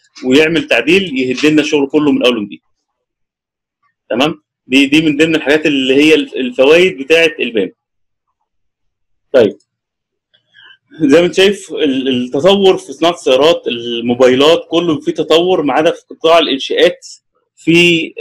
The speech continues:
آه، تدهور. يعني هي التكنولوجيا الوحيده او التطور الوحيد هو موضوع البيم ده اللي سهل لنا كتير جدًا.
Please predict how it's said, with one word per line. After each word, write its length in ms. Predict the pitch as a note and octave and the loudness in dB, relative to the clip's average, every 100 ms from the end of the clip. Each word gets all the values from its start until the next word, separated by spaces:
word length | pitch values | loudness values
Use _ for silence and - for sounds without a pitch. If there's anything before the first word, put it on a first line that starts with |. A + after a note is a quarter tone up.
| A#2 | 0
آه، 260 | A#2+ F2 - _ _ _ | 0 0 -8 _ _ _
تدهور. 560 | D3 C#3 D3 A2+ G2 - G#2 | 2 4 2 0 -8 -8 -4
يعني 260 | G#2+ G#2+ | -2 0
هي 240 | B2+ D#3 E3 | 2 4 4
التكنولوجيا 680 | C#3 C3 - D3 F3+ F#3+ E3+ | 0 -8 -6 0 0 0 0
الوحيده 580 | C#3 D#3 D#3+ A3 - _ A#2 | 0 -2 -2 -4 -8 _ -4
او 140 | A#2+ | -2
التطور 380 | B2 - E3+ F3 | -4 -2 2 2
الوحيد 320 | C#3+ D3+ G#3+ G#3 _ _ _ D#3+ | 0 0 -2 -4 _ _ _ 2
هو 260 | F3 F3+ | 6 6
موضوع 380 | E3 C3+ D3 D#3+ | 4 0 0 0
البيم 320 | C#3+ D3 D#3+ | 2 2 2
ده 280 | D3+ D#3 B2+ | 2 2 2
اللي 320 | B2 A#2+ A#2+ | 0 -4 -8
سهل 360 | A#2 B2 A#2 B2 | -8 -6 -2 -2
لنا 160 | C#3+ C#3+ | -2 -4
كتير 140 | C3+ | -6
جدًا. 320 | A2 F#2+ F2 | -4 -4 -6